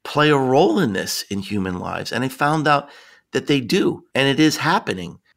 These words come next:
And that's sort of the relevance we need to bring to our marketing today.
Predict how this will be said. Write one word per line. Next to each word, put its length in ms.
And 680
that's 800
sort 560
of 300
the 100
relevance 920
we 100
need 280
to 80
bring 300
to 180
our 100
marketing 560
today. 520